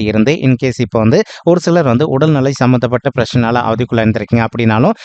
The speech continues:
அந்த மாதிரி ஹெல்த் இஷ்யூஸ்னால அவதிக்குள்ள இருந்திருக்கு நான், ஐ-, ஹெல்த் இஷ்யூஸ்னால அவதிக்குள்ள இருந்திருக்கின்ற நண்பர்களுக்கு வந்து கொஞ்சம் கொஞ்சமாக உங்களுடைய ஹெல்த் இஷ்யூஸ்ல இருந்து நீங்க விடுதலை பெறுவதற்கும் இந்த ரெண்டாயிரத்தி இருபத்தி நான்காம் வருடம் முழுவதுமே வந்து ஒரு அற்புதமான நல்ல கனிந்து வரக்கூடிய வருடமாக உங்களுக்கு வந்து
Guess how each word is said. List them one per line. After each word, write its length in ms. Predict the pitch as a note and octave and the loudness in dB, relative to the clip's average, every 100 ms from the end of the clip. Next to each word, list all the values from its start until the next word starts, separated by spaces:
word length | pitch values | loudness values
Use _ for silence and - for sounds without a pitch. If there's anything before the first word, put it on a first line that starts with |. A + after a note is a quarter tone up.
| - | -4
அந்த 200 | D3+ D3 | -2 0
மாதிரி 180 | D3 F3+ | 0 -2
ஹெல்த் 260 | D3+ F3 G3 | 0 0 0
இஷ்யூஸ்னால 420 | D#3+ C3+ A#2+ A#2+ | -4 -2 0 0
அவதிக்குள்ள 420 | B2 A2 A#2+ A#2+ | 0 -2 -2 0
இருந்திருக்கு 360 | A2+ A2+ A2+ C3 | 0 0 0 -2
நான், 260 | A#2+ A2 A2 - - | 0 0 -2 -4 -8
ஐ-, 160 | C3+ C3+ - A3+ | -4 -4 -4 -4
ஹெல்த் 300 | C#3 E3+ F3+ | 0 0 -2
இஷ்யூஸ்னால 420 | C#3+ B2+ A#2 A2 A#2+ G#3+ - - | -4 -2 0 0 0 -2 -6 -4
அவதிக்குள்ள 400 | B2 C3+ B2 A#2 | -2 -2 -2 -2
இருந்திருக்கின்ற 680 | A2+ A2+ A2 A#2+ A#2 A2+ A2 | 0 -2 -2 0 2 2 2
நண்பர்களுக்கு 540 | A2 A2 A2 A2 A2+ | 2 0 0 -2 0
வந்து 160 | A2 G#3 - - | 2 2 -2 -6
கொஞ்சம் 240 | D3+ D#3 | 0 0
கொஞ்சமாக 420 | D#3+ C#3+ C#3 C3+ D#3 | 0 0 0 0 0
உங்களுடைய 320 | A#2+ A2+ A2+ | 0 -2 -2
ஹெல்த் 240 | C#3 F#3 | 0 -2
இஷ்யூஸ்ல 320 | D#3 B2 A2 A#2+ | -2 -4 0 2
இருந்து 160 | A#2 | 2
நீங்க 120 | B2+ A2 | 2 2
விடுதலை 300 | A2+ A#2 A#2 | 0 0 0
பெறுவதற்கும் 540 | A#2 A2 G#2+ - F3 G#3+ - - | -2 -2 -2 0 0 0 -4 0
இந்த 240 | F#3+ G3+ | 2 2
ரெண்டாயிரத்தி 440 | C#3+ C3+ C#3+ - | 0 0 -2 -2
இருபத்தி 300 | C#3+ A#2+ A#2 | -2 -2 0
நான்காம் 280 | B2 A2+ A#2 | 0 2 2
வருடம் 260 | A2 G#2+ A#2 | 0 2 2
முழுவதுமே 440 | A2 A#2+ A#2 A#2 | 2 0 2 2
வந்து 200 | A2 A#2+ G3+ - - | 2 2 -2 -4 -4
ஒரு 140 | B2+ | -2
அற்புதமான 640 | A#2+ D#3 - G#3 C3+ B2 D3+ | -2 -2 -2 0 2 2 0
நல்ல 280 | A#2 C#3 E3+ | 0 0 0
கனிந்து 280 | B2 A#2+ A#2 | 0 2 2
வரக்கூடிய 320 | A2 B2 B2+ | -2 -2 0
வருடமாக 540 | A#2 A2 A2 A2+ A2+ A#2+ | 2 2 2 2 2 2
உங்களுக்கு 300 | A2 A2+ A2+ | 2 2 2
வந்து 160 | A#2 | 2